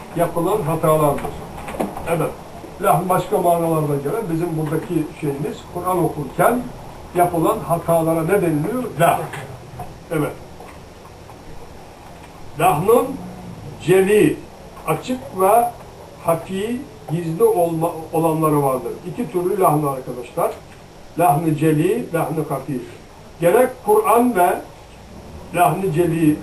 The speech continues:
ele almış, gerek Kur'an ve kıraat ilmi mütehassıslarının, gerekse bir ölçüde de olsa Kur'an okumayı öğrenmiş hemen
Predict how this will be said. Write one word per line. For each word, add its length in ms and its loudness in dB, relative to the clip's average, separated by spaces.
ele 80 -6
almış, 440 -6
gerek 280 4
Kur'an 480 2
ve 60 0
kıraat 400 4
ilmi 300 0
mütehassıslarının, 1200 0
gerekse 600 2
bir 280 2
ölçüde 560 2
de 60 2
olsa 680 2
Kur'an 500 4
okumayı 720 0
öğrenmiş 840 0
hemen 300 2